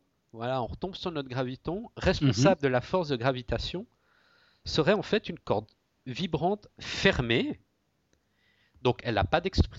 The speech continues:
Speaker 1: d'extrémité pour se rattacher à une membrane. On avait dit que sur les membranes, il y a des, il y a des, il y a des cordes ouvertes qui sont rattachées, mais le graviton serait une corde fermée, donc elle ne pourrait pas se rattacher à une membrane. Elle serait donc libre de s'échapper de, de ces membranes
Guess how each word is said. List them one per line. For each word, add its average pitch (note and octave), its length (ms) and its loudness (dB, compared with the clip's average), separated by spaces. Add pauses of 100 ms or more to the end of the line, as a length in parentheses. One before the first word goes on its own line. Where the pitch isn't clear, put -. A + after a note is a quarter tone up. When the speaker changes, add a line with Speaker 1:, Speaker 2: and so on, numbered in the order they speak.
Speaker 1:
d'extrémité D#3 680 -6
pour - 160 -12
se - 80 -12
rattacher A#2 400 -6
à G#2+ 40 -6
une G2+ 60 -10
membrane. G#2 580 -8 (200)
On A2+ 80 -6
avait A2+ 140 -2
dit A#2+ 100 -8
que - 60 -14
sur B2+ 100 -4
les A2 60 -2
membranes, A#2 380 0
il G#2+ 40 -4
y G2+ 40 0
a F#2+ 40 -2
des, F#2+ 120 -6
il F2 720 -12
y G#2 80 -2
a G#2 40 2
des, G2+ 120 -6
il F#2 120 -6
y G2+ 80 -4
a G2+ 40 -2
des G2 100 -8
cordes F#2 300 -6
ouvertes C3+ 360 2
qui - 80 -12
sont - 140 -10
rattachées, G2 480 -4
mais G#2+ 180 0
le G#2 80 2
graviton B2+ 320 2
serait A#2+ 200 -2
une G#2 80 -8
corde G#2+ 220 -4
fermée, D3+ 420 -2
donc C#3+ 160 -6
elle - 40 -4
ne - 40 -12
pourrait A#2 140 0
pas D#3 120 2
se - 60 -10
rattacher D#3+ 300 0
à - 20 0
une C3+ 60 -4
membrane. B2+ 360 2 (720)
Elle C3+ 100 6
serait A3 160 6
donc C#3 260 2
libre G3 440 4
de C3 140 2
s'échapper - 720 4 (880)
de, G#2 100 0
de G#2 120 -4
ces - 180 -4
membranes G#2+ 440 -2